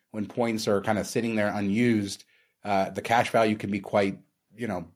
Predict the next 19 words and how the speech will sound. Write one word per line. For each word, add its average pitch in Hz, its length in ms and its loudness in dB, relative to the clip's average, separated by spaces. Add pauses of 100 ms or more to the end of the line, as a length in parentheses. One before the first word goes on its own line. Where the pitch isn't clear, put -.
(140)
beneficial 110 480 2
for 104 200 0
just 90 300 -6
travel, 127 420 6
for 113 180 -2
other 110 200 2
expenses, 135 560 0 (300)
to 113 140 0
invest. 98 560 2 (380)
And 101 240 -2
what's 117 200 -2
the 107 100 -4
value 104 380 4
of 98 100 0
that 98 220 2
investment 98 460 -2
over 87 180 -8
time? 120 340 0
So 104 240 2